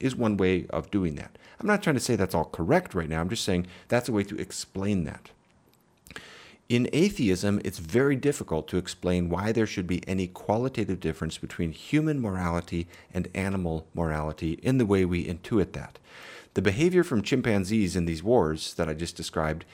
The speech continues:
is basically how the entire animal kingdom works. The strong devour the weak. Uh, we never think of animals mistreating each other as, like, sinning or something like this, or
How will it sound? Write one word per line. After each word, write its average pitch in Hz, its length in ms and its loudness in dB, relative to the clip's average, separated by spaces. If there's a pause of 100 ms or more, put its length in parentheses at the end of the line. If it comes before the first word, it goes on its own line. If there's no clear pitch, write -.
(180)
is 135 120 -2
basically 202 480 -2
how 90 140 -2
the 87 200 2
entire 95 380 0
animal 87 360 0
kingdom 85 520 -2
works. - 460 -2 (300)
The 113 80 -2
strong 92 320 0
devour 80 360 0
the 80 80 -2
weak. 143 320 -4 (800)
Uh, 92 220 2
we 107 120 2
never 196 200 2
think 143 220 0
of 92 160 -2
animals 104 500 2
mistreating 98 540 0
each 87 160 -2
other 82 240 0
as, 76 160 -6
like, 73 160 -8
sinning 90 680 -2
or 73 100 -6
something 87 340 -2
like 78 180 -4
this, 80 400 -2
or 71 140 -12